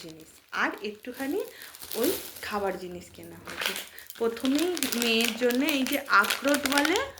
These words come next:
এই আখরোট কেনা হয়েছে। তারপরে এই এগুলো কাজু আছে, একটা হচ্ছে কাঁচা কাজু আর একটা হচ্ছে ভাজা কাজু, আর একটা হচ্ছে কাজু বরফি,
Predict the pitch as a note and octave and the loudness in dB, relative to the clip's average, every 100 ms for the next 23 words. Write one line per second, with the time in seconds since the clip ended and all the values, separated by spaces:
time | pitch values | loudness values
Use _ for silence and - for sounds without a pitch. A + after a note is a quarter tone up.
0 | - - - - - - A#3 C#4+ - G3 | -10 -8 -8 -8 -10 -8 -4 -2 2 2
1 | G#3 - B3 B3+ - C4 B3+ C4 C#4 C4+ | 2 0 0 0 -2 0 2 4 2 2
2 | - G4 A4 - - - - - - - | -2 -4 -4 -2 -2 -4 -10 -12 -14 -16
3 | - - - G#3 G3+ A#3+ D#4 - C#4+ C4+ | -16 -8 2 4 4 4 4 2 2 4
4 | - A#3+ B3+ D4+ - - - - G#3+ G3 | 4 2 2 2 2 -2 -2 4 6 6
5 | G#3 B3 B3 A3 - - B3 - C4+ - | 4 0 0 -2 -4 -4 -6 -6 -6 -6
6 | D4+ A3 G3+ A#3 A#3+ A#3+ C#4+ F4 B3 G#3 | -2 -2 0 -2 -2 -2 2 2 2 0
7 | - A3 - G#3+ G3+ F#3+ G#3+ A#3 A#3 F#4+ | -4 -4 -2 0 -2 -2 -4 -4 0 0
8 | - - - - - - G3 G3 - A#3 | 0 -4 -8 -10 -10 -2 -2 -2 -4 -2
9 | A3+ - C4+ A#3 F#3+ F#3 A3+ G#3+ - G3+ | 0 0 0 0 -2 -2 -2 -2 -2 2
10 | G#3+ A3 - D4+ | 2 2 2 6